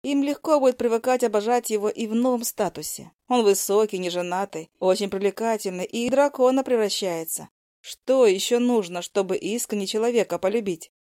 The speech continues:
Уже после ужина ко мне подошли несколько ребят с моего нового курса. Перегидроль и три девчонки. Рыжей ведьмы среди них, к счастью, не было.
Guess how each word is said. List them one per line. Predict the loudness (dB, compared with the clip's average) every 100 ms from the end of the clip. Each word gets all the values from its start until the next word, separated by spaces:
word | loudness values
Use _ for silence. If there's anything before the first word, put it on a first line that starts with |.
| _ -10
Уже | -2 0
после | 0 -2 0 4
ужина | 4 2 -2
ко | -2
мне | -2 -2
подошли | 2 2 0 -2 -2
несколько | -2 -6 -6 -2
ребят | 0 2 2 2
с | 0
моего | 0 0 0
нового | 0 -2 0
курса. | -2 -2 -4 -6 -10 -18 _
Перегидроль | -4 -2 -2 0 4 6 6 2
и | -2
три | -2 -2
девчонки. | -2 -2 2 2 2 -8 -18 _ _
Рыжей | -4 2 2 2 2
ведьмы | 2 2 -2
среди | -6 -8 -8
них, | -8 -4
к |
счастью, | 0 2 2 0
не | -2 -2
было. | -4 -6 -8